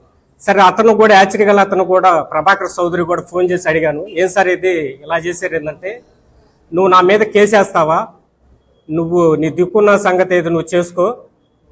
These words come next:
పొలం కొంటే నేనే కొనాలి, నీ పొలం అయితే ఇంకెవరు తీసుకోరు" అని చెప్పేసి మాట్లాడటం జరిగింది. దాని మీద నేను కేసు కూడా పెట్టడం జరిగింది.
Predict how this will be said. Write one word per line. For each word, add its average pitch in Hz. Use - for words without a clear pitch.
పొలం 208
కొంటే 214
నేనే 208
కొనాలి, 180
నీ 165
పొలం 165
అయితే 185
ఇంకెవరు 160
తీసుకోరు" 160
అని 156
చెప్పేసి 165
మాట్లాడటం 175
జరిగింది. 143
దాని 196
మీద 226
నేను 214
కేసు 220
కూడా 220
పెట్టడం 196
జరిగింది. 165